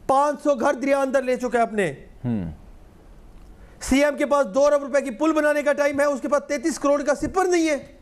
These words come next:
Speaker 1: जुल्म नहीं है यार।
Speaker 2: तो आप, आप उनके पास शिकायत
Speaker 1: भाई,
Speaker 2: लेके
Speaker 1: मैं
Speaker 2: गए तो
Speaker 1: गरीब
Speaker 2: उन्होंने क्या
Speaker 1: का हक अदा
Speaker 2: जवाब दिया?
Speaker 1: करने का आया हूँ। मैं आज भी दिखा सकता हूँ, दो साल से वीडियोज़ भेज रहा हूँ उस दरिया के कटाव की।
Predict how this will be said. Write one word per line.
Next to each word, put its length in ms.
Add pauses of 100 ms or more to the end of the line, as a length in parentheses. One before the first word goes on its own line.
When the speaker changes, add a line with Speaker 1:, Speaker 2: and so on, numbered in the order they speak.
Speaker 1:
जुल्म 240
नहीं 140
है 120
यार। 200 (280)
Speaker 2:
तो 160
आप, 300
आप 240
उनके 200
पास 340
शिकायत 340
Speaker 1:
भाई, 80
Speaker 2:
लेके 120
Speaker 1:
मैं 160
Speaker 2:
गए 80
तो 60
Speaker 1:
गरीब 80
Speaker 2:
उन्होंने 180
क्या 120
Speaker 1:
का 40
हक 80
अदा 120
Speaker 2:
जवाब 120
दिया? 120
Speaker 1:
करने 140
का 120
आया 140
हूँ। 180 (2000)
मैं 380
आज 320
भी 100
दिखा 240
सकता 240
हूँ, 140
दो 220
साल 300
से 120
वीडियोज़ 360
भेज 220
रहा 80
हूँ 80
उस 60
दरिया 220
के 120
कटाव 300
की। 200